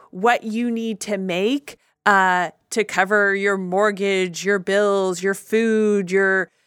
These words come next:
household expenses, et cetera. And so we figured out how much you need to sell in your business,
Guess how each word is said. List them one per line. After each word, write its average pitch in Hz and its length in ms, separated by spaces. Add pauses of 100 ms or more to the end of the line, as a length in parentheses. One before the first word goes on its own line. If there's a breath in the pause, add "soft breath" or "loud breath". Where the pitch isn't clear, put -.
(180)
household 220 720
expenses, 196 720
et 190 140
cetera. 165 540 (440)
And 226 240
so 202 520 (220)
we 247 180
figured 285 440
out 220 380
how 240 220
much 220 280
you 220 220
need 214 360
to 202 380
sell 233 540
in 214 240
your 202 160
business, 185 760